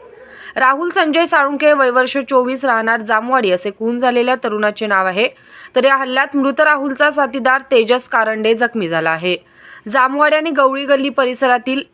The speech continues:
चार ते पाच तरुणांची हे कृत्य केल्याची माहिती पोलिसांच्या प्राथमिक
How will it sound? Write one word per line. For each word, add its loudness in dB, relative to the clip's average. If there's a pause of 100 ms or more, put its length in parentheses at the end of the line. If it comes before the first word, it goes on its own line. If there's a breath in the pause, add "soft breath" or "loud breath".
(100)
चार 2
ते 2
पाच 0
तरुणांची 0
हे 0
कृत्य -4
केल्याची -2
माहिती -2
पोलिसांच्या -6
प्राथमिक -4